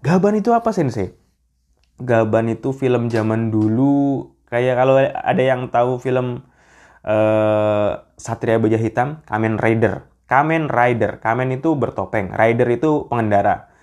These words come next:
Pengendara bertopeng. Tapi diterjemahin panla-, penerjemahnya bahasa Indonesianya Satria Baja Hitam,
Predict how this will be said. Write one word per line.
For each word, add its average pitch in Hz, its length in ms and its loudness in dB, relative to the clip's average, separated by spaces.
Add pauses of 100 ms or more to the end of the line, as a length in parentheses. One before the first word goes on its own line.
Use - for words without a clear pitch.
(200)
Pengendara 110 400 0
bertopeng. 101 560 -6 (560)
Tapi 156 480 0 (240)
diterjemahin 110 800 0
panla-, 110 480 2
penerjemahnya 107 720 0
bahasa 107 400 0
Indonesianya 110 720 -4 (160)
Satria 110 480 0
Baja 107 240 0
Hitam, 110 480 -8